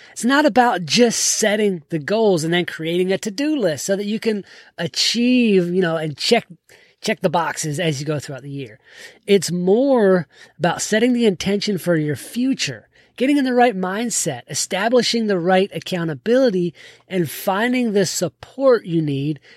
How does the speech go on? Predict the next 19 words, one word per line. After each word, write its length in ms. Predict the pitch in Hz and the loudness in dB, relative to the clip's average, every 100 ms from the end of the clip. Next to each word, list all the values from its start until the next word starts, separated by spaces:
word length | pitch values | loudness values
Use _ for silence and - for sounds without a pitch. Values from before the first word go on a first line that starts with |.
| - | -14
to 100 | 160 | -6
make 180 | 175 151 | -4 -4
your 100 | 143 | -4
goals 280 | 160 160 135 | -2 -2 -2
a 60 | |
reality. 640 | 135 131 131 147 - 196 _ - - | -6 -8 -10 -10 -14 -20 _ -20 -4
So 340 | 214 226 208 - | 4 4 4 0
in 160 | 233 311 | 2 4
this 160 | 226 | 2
masterclass, 760 | 208 202 214 - - 165 139 147 | 2 2 0 -4 -2 -2 -2 0
Dan 360 | 175 196 262 | 2 2 2
is 220 | 233 165 151 | 2 0 0
really 320 | 175 226 240 | 2 4 4
gonna 240 | 226 190 - | 2 0 0
unpack 840 | 190 196 - 185 196 208 - - _ - _ _ | -2 -2 -8 -6 -4 -4 -6 -20 _ -20 _ _
the 120 | 147 143 | -6 -6
goal 500 | 131 175 190 214 196 | 0 2 4 2 0
setting 760 | - 196 180 196 175 156 127 - | -4 0 2 2 2 -2 -8 -16
process. 1120 | - 180 180 208 - - 113 - - - - | -10 -8 -6 -4 -4 -6 -8 -16 -14 -12 -12